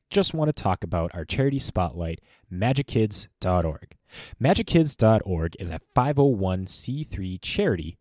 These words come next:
based out of Rochester, Minnesota. They have a goal of putting your unused cards to work to help educate kids on how to play Magic the Gathering. They believe teaching a kid Magic the Gathering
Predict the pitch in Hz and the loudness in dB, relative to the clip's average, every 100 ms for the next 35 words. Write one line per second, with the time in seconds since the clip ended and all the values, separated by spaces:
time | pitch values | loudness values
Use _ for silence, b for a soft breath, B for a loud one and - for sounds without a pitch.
0 | - 123 117 107 87 87 120 127 127 - | -2 0 2 2 2 2 2 2 -2 -2
1 | 107 107 107 - 80 69 - _ _ _ | -4 -2 -2 -2 -4 -6 -18 _ _ _
2 | - B B B 113 147 196 175 110 87 | -16 B B B -2 0 0 -2 0 0
3 | 82 - B B 90 82 - 120 98 90 | -2 -6 B B -6 -6 0 0 2 -2
4 | 98 127 151 143 135 131 - 95 87 - | 2 4 2 2 0 0 -2 0 0 -2
5 | - 104 90 82 - - - - 127 - | -2 0 -2 -4 -8 -16 -14 -6 -4 -4
6 | 110 107 - 117 - - - 82 - - | -6 -6 -2 -2 -4 -6 -6 -6 -6 -8
7 | - 107 113 135 92 87 82 80 92 - | -6 0 2 2 0 0 -2 -6 -8 -6
8 | 175 180 107 80 - _ _ _ B B | 0 0 0 -8 -16 _ _ _ B B
9 | 120 127 131 113 107 - 143 185 180 - | -4 -2 0 0 -2 -4 -6 -4 -6 -2
10 | 104 90 92 90 - 95 90 82 82 85 | -2 0 -2 -4 -4 -4 -4 -6 -6 -8
11 | 82 | -8